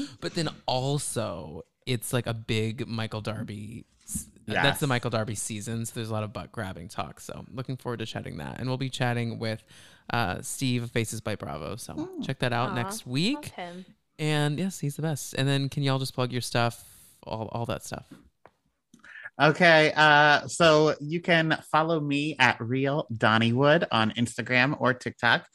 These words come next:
Speaker 3: You can follow Chelsea at Oh No Chels on Instagram and Twitter.
Speaker 1: No, I, Twitter's the place where I go to type things that I
Speaker 2: And
Speaker 1: screenshot and
Speaker 2: screenshot.
Speaker 1: put on Instagram, so don't even worry about that.
Speaker 3: All right, perfect.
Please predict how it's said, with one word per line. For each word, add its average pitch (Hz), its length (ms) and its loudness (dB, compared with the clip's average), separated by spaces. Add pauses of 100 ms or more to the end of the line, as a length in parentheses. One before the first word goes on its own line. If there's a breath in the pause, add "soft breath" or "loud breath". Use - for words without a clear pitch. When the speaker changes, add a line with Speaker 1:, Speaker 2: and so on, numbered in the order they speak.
(280 loud breath)
Speaker 3:
You 135 80 4
can 139 100 4
follow 135 240 6
Chelsea 165 480 4
at 120 240 2
Oh 123 160 6
No 113 340 2
Chels 120 600 4
on 107 300 0 (120)
Instagram 117 1000 0 (480)
and 117 80 -12
Twitter. 165 320 -8 (880)
Speaker 1:
No, 180 400 -4 (140)
I, 226 300 6 (160)
Twitter's 285 340 8
the 240 100 2
place 196 360 4
where 190 80 6
I 180 60 4
go 180 140 4
to 165 240 4 (160)
type 175 300 0
things 165 360 -2
that 156 80 0
I 156 40 2
Speaker 2:
And 156 80 -2
Speaker 1:
screenshot 165 580 2
and 156 140 -2
Speaker 2:
screenshot. 156 40 -16
Speaker 1:
put 170 180 0
on 151 360 -4
Instagram, 156 580 -4
so - 100 -6
don't 170 180 2
even 156 180 -6
worry 147 220 -6
about 147 280 -8
that. 147 260 -2
Speaker 3:
All 123 120 0
right, 135 220 -2
perfect. 127 460 0